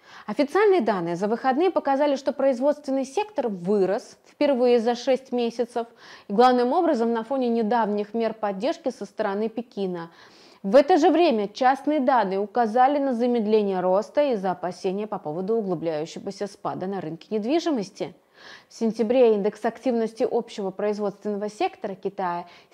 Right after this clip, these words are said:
снизился до уровня в пятьдесят целых шесть десятых пункта. Напомним, что до этого, в августе, показатель зафиксировал полугодовой максимум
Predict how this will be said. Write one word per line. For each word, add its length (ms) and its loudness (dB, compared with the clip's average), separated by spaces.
снизился 500 2
до 120 2
уровня 340 2
в 60 -8
пятьдесят 440 -4
целых 260 0
шесть 260 -4
десятых 480 -6
пункта. 460 -10
Напомним, 480 0
что 260 0
до 320 0
этого, 640 -2
в 240 -2
августе, 600 0
показатель 720 4
зафиксировал 680 0
полугодовой 680 0
максимум 680 -6